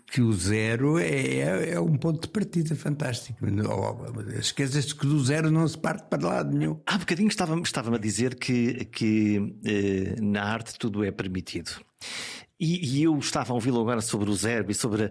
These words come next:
Speaker 2: sobre essa religião que é o
Speaker 1: Pois.
Speaker 2: ateísmo e por aí fora, e estava a pensar:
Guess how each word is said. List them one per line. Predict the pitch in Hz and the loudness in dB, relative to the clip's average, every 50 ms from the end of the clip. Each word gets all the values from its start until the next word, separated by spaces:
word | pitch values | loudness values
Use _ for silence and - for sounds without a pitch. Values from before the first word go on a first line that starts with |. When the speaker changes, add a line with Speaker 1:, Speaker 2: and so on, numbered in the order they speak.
| - - - - | -4 -8 -8 -4
Speaker 2:
sobre | - - 143 123 120 | -2 -2 0 0 -2
essa | 120 - 143 | -2 -2 -4
religião | 104 107 110 104 101 131 135 120 | -4 -2 -2 0 0 0 0 -2
que | - - | 0 0
é | 113 | 2
o | 107 | 2
Speaker 1:
Pois. | 113 113 | 2 2
Speaker 2:
ateísmo | - 120 131 131 95 98 110 | 2 2 2 2 2 0 -2
e | 113 | 0
por | 113 190 | 2 0
aí | - - | 0 0
fora, | - - 143 139 | 0 -2 0 0
e | 139 | 0
estava | - - 151 139 | 0 0 -2 -2
a | 131 | -2
pensar: | - 127 - - 143 135 139 | -2 -4 -2 -2 -2 -2 -2